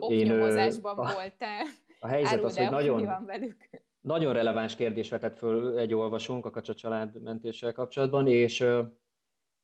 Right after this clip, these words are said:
Speaker 1: nem árulom el egyelőre, mert nagyon szeretnék a végére járni, és nem tudom, hogy egy nagyon szomorú és megrázó történet lesz a vége, vagy, vagy, vagy, vagy kiegyenesedik, de a lényeg, hogy egyelőre a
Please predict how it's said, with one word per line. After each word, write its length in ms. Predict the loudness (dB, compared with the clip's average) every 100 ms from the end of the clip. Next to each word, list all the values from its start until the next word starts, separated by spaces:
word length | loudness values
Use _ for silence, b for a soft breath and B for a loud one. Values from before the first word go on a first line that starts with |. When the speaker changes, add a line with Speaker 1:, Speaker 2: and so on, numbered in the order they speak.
| _
Speaker 1:
nem 300 | -4 0 2
árulom 440 | 2 2 2 4
el 340 | 2 2 0 0
egyelőre, 480 | 0 2 2 2
mert 140 | 2 0
nagyon 160 | 0
szeretnék 420 | -2 -2 -2 -2 -2
a 60 |
végére 360 | 0 2 2 2
járni, 400 | 0 0 -2 -2
és 180 | -2 -2
nem 200 | -2 0
tudom, 240 | 0 0
hogy 160 | 0 0
egy 160 | -2 -4
nagyon 680 | -6 -2 0 2 0 -2 -8 _ _ _
szomorú 560 | -6 0 2 2 2
és 220 | 2 2
megrázó 520 | -2 -2 -2 -2 -2 0
történet 480 | -2 -2 -2 -2
lesz 180 | -4 -4
a 60 | -2
vége, 340 | 0 0 0
vagy, 320 | -2 -6 -8 -18
vagy, 420 | -20 -14 -10 -10 -12 -20 -20 -18
vagy, 180 | -14 -14 -16 -20
vagy 200 | -20 -20 -8
kiegyenesedik, 760 | -2 -2 0 -2 -2 -2 0
de 60 | 0
a 40 |
lényeg, 320 | 0 0 -2 -2
hogy 120 | -2
egyelőre 540 | 0 0 0 0 0
a 460 | 0 -2 -2 -6